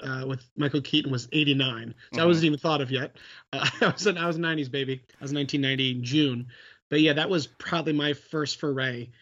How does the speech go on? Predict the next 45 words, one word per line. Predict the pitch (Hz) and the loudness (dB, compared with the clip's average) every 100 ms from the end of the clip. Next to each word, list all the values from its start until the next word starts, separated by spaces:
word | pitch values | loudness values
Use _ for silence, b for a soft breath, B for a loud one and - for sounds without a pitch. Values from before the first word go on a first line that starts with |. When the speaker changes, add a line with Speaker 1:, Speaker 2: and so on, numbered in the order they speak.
| b b _ | b b _
Speaker 1:
of | 131 123 | -6 -4
Batman | 131 127 127 127 | -2 -2 -2 -4
or | 120 | -6
first | - - 143 - | -8 -6 -6 -4
experience | - - 131 123 | -4 -2 -2 -2
of | 123 | -4
a | |
live | 113 135 131 | -2 0 2
action | 131 - 135 | 0 0 0
Speaker 2:
Mm-hmm. | |
Speaker 1:
Batman | 123 127 123 | 0 -2 -4
was | 123 | -4
Val | 127 120 | -6 -6
Kilmer, | 131 131 123 | -4 -2 -2
and | 127 131 | 2 2
the | |
fact | 127 147 135 | 2 0 2
that | 139 - B B B | -2 -4 B B B
this | 147 160 | 0 2
is | 156 139 - - | 2 0 -4 -2
coming | 175 160 | 2 2
off | 151 147 - 156 - _ - | 2 -2 -6 -14 -14 _ -2
our | 151 147 | 2 2
Jim | 127 156 156 | 2 0 0
Carrey | - 156 139 127 | -2 -2 0 -2
high, | - 170 135 | 2 4 4
if | 131 - | 0 0
you | 131 | -2
will, | 123 123 127 b b b | -2 -2 -6 b b b
of | 139 | 0
all | 143 | 2
these | 135 135 | 2 4
movies, | 147 135 123 120 - B B _ | 6 6 2 -2 -8 B B _
and | 139 143 | 0 2
then | 135 | 4
Speaker 2:
Yeah. | 139 | 4
Speaker 1:
seeing | - 143 - | 4 2 0
that, | 156 143 - | -2 -2 0
I | 160 | 2
was | 151 | 2
like, | 143 135 | 2 0
"This | 165 180 | 0 0
is," | 160 B B B | -2 B B B
but | |
it, | 196 | 2